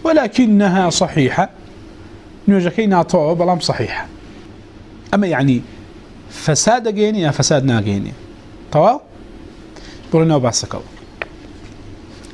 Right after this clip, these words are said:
یا حەزیەکەن بڵێن ناو گۆمەقوڵەکەوە. «من عمل عملا ليس عليه أمرنا فهو رد.» هەر کەسێ کارێک بکا، ئەو کارە ئێمە نەمانوت بێ، فەرمانی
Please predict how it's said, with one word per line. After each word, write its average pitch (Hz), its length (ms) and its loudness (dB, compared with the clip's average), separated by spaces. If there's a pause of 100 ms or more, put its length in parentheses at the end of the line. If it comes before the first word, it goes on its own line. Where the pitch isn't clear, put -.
یا 156 180 4
حەزیەکەن 156 420 0
بڵێن 160 240 2
ناو 196 200 2 (680)
گۆمەقوڵەکەوە. 123 800 0 (760)
«من 214 360 2
عمل 220 440 0
عملا 202 480 0 (160)
ليس 240 240 0
عليه 196 640 2
أمرنا 208 560 2
فهو 143 420 2
رد.» 104 120 -4 (120)
هەر 185 180 2
کەسێ 208 320 2 (180)
کارێک 214 380 2
بکا، 143 280 0 (800)
ئەو 240 120 4 (160)
کارە 208 360 4
ئێمە 208 260 2
نەمانوت 196 460 2
بێ، 104 120 2 (1500)
فەرمانی 220 600 2